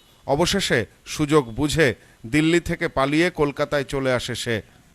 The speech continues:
শিয়ালদাহ স্টেশনে এক তরুণীকে ইতস্তত ঘোরাঘুরি করতে দেখে সন্দেহ হয় পশ্চিমবঙ্গ হ্যাম রেডিওর সম্পাদক অম্বরীশ মহাপাত্রের।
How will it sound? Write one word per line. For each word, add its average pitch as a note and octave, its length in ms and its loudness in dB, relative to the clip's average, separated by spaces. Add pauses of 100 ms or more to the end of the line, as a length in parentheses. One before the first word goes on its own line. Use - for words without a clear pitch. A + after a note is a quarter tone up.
(260)
শিয়ালদাহ G3 520 6
স্টেশনে F#3 640 0 (240)
এক C#3 240 -2
তরুণীকে D#3 600 2 (240)
ইতস্তত E3 560 0
ঘোরাঘুরি D3 560 2
করতে C#3+ 360 -4
দেখে D#3 380 0 (260)
সন্দেহ D3 400 0
হয় D#3 360 4 (320)
পশ্চিমবঙ্গ E3+ 720 2
হ্যাম C#3 340 4
রেডিওর D#3 360 2
সম্পাদক C3+ 640 2 (280)
অম্বরীশ D3+ 580 4
মহাপাত্রের। B2+ 600 0